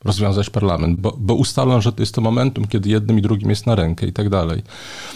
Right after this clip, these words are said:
E, natomiast, e, głębsze porozumienie czy strzeżenie tego, co powinno być, e, wspólne, czy, czy w ogóle, no mówię, no bo poza wszystkim, no to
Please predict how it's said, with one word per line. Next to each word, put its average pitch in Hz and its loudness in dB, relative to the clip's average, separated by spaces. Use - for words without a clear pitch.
E, 104 2
natomiast, 117 2
e, 101 2
głębsze 110 2
porozumienie 107 2
czy 101 -2
strzeżenie 101 0
tego, 101 0
co - -6
powinno 101 2
być, 101 0
e, 107 2
wspólne, 104 0
czy, 151 -6
czy - -2
w 160 -2
ogóle, 170 2
no 185 2
mówię, 190 0
no 143 2
bo 131 -2
poza 113 2
wszystkim, 107 -2
no 107 -2
to 120 -2